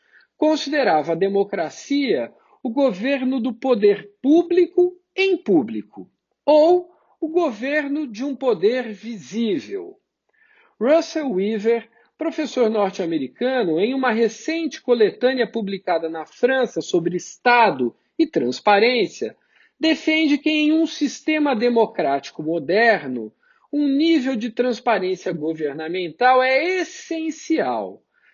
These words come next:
Se as pessoas votam em candidatos, expressam suas preferências sobre as principais questões do dia,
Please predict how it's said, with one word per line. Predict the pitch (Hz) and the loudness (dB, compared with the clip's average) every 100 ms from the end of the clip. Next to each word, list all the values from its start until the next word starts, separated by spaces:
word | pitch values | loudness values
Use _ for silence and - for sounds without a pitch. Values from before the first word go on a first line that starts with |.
| _ | _
Se | - | -10
as | 269 | -10
pessoas | - 294 - 330 220 | -4 -4 0 0 2
votam | 247 285 294 302 | 4 4 2 -4
em | 285 | -6
candidatos, | - 269 254 214 214 208 180 - 139 | -6 -6 -6 0 2 4 2 -4 -10
expressam | 175 208 - 226 247 254 269 254 | -10 -12 -8 -4 -4 -6 -10 -14
suas | - 269 - | -12 -14 -10
preferências | 254 247 269 226 214 214 180 - 110 - _ _ - - | -10 -6 -2 0 2 0 -2 -6 -10 -10 _ _ -20 -4
sobre | - 202 208 | 0 4 2
as | |
principais | 208 226 240 - 196 - 226 247 | 0 -6 -6 -6 -6 0 2 0
questões | - 208 - - 135 123 117 | 0 -2 -2 -6 -4 -6 -6
do | 147 | -6
dia, | 131 196 262 185 113 101 | -4 -2 2 2 0 -4